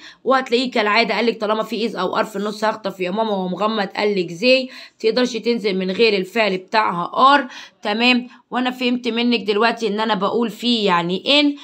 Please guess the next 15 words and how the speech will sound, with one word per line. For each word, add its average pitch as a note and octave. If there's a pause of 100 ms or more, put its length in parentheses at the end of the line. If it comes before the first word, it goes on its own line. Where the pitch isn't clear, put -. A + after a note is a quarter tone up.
(180)
وكلمه A3 (280)
ال G#3+
يعني F3+
ذا. A#3 (460)
ها A3+
عايز A#3+
تقول A#3
هم G3+
فين؟ B3
مثلًا A#3
ممكن G#3+
نقول F#3+
في G3+
الجاردن، F#3
الحديقه. F#3